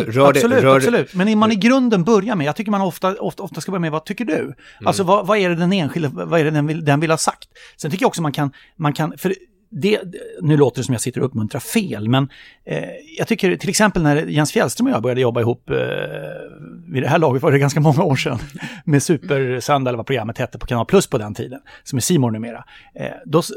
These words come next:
Speaker 2: när vi skulle köra och snacka om någonting så sa jag så här, "Ja, vad tycker du då?" "Nej, det, det, det är otroligt viktigt att, att, eh, så här, så här svagt centralt mittfältspel kan de inte ha." "Okej", sa jag till Jens.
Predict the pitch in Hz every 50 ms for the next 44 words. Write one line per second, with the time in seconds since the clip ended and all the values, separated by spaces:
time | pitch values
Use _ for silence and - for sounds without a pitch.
0 | - 160 160 160 165 - - 160 160 139 127 127 - - 147 135 - 139 123 110
1 | 117 117 117 110 - - 120 - - 110 110 113 117 - - 113 - 127 123 120
2 | 117 110 120 113 110 - - - - - _ - 143 143 147 - 202 196 - 175
3 | 117 107 110 123 - - - - - - - - - 131 147 147 147 151 156 151
4 | 151 147 147 151 143 147 147 151 - - - - 160 160 165 156 156 151 139 143
5 | - - - - 170 196 180 135 131 135 127 - - 175 - - - - - 135
6 | 127 - - - 139 120 - _ - 147 135 135 135 147 151 147 139 123 - 143
7 | 120 156 170 170 143 - 147 143 170 156 - - 120 113 - - 131 120 - -
8 | 110 104 - - 127 - - 123 117 - - 147 - - 123 113 113 110 - 120
9 | - - - - 113 110 - _ _ - - _ _ _ _ _ _ _ - -
10 | - - 226 - - 117 113 - - 117 110 - - 117 123 120 - -